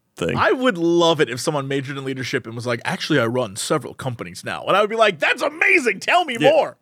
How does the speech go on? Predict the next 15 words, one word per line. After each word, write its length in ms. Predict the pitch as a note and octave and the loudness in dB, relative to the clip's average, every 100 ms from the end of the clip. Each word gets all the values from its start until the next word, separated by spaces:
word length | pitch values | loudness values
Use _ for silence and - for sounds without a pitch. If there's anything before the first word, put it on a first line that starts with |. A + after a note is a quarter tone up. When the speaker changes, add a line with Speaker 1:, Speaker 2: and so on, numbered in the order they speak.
| _ - | _ -6
Speaker 1:
I 120 | D#3 | -4
guarantee 220 | D#3 C#3 B2+ | 0 0 2
there's 180 | D3 | 2
already 180 | D3 A#2+ | 2 0
somebody 340 | G#2+ A2+ A2 A2 | 0 -4 -2 -2
that's 120 | A2+ | -2
just 160 | B2 A#2 | -6 -4
like, 180 | A#2 | -4
"These 300 | - C#4+ C4 - | 0 0 0 -2
idiots 440 | F#3+ A#2+ A2+ - E3 | -4 -2 -4 -4 -4
don't 260 | F#3 A3+ | -2 0
understand 720 | G#3+ D3+ - - C3+ A#2 B2+ C3 | 2 0 -2 -4 -2 -2 -2 0
the 160 | C3+ | 0
amount 300 | B2+ D3+ A#3 | 0 0 0
of 100 | D#3 | 0